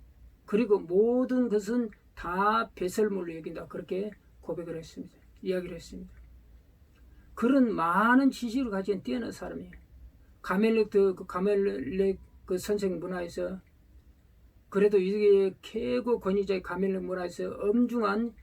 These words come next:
율법의 교훈을 받고, 교-, 교육을 받고, 그가, 아, 모든 지식에 뛰어난 사람이었습니다. 앞이 미래가 보장되고 있는 사람인데, 그가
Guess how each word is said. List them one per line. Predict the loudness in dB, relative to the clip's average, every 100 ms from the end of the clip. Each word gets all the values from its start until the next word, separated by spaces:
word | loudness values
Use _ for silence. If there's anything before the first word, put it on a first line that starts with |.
| -10 -4
율법의 | -4 -2 -2 0 -2
교훈을 | -2 -2 -2 -6
받고, | -10 -8 -12 -12 -16 -20 -20 -20 -6
교-, | 0 0 0 -6 -10 -6
교육을 | 0 0 -2
받고, | -8 -8 -8 -8 -10 _ -20 -20 -20 -20 -20 -14
그가, | -2 4 4 2 -4 -10 _ _
아, | -8 -6
모든 | -4 4 6 6 4 2 -2
지식에 | -4 -6 -4 -2 -2 0
뛰어난 | 0 2 0
사람이었습니다. | -2 -2 -2 -2 -4 -8 -12 -8 -8 -8 -12 -10 -8
앞이 | -6 -6
미래가 | -4 -2 -2 -2
보장되고 | -2 -2 -2 -4 -4
있는 | -6 -8 -10
사람인데, | -10 -8 -8 -8 -10 -12 -16 -20 -20 -20 -20 -20 -20 -6
그가 | -2 2 0 0 -8